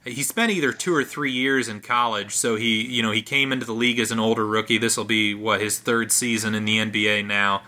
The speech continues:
Um, I, I feel like, uh, you know, um, if he doesn't make a leap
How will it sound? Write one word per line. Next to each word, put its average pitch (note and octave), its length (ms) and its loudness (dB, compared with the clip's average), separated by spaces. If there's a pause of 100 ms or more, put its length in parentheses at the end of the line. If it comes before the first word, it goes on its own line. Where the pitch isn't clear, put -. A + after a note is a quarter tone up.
(340)
Um, G#2 380 0
I, B2 220 0
I B2 120 2
feel D3 420 0
like, B2+ 480 0
uh, A#2+ 160 0
you A2+ 220 0
know, G#2 460 0 (540)
um, G2+ 340 -2
if A#2+ 140 -2
he C#3+ 80 0
doesn't C#3 400 2
make B2+ 240 2
a B2 60 0
leap A#2+ 440 0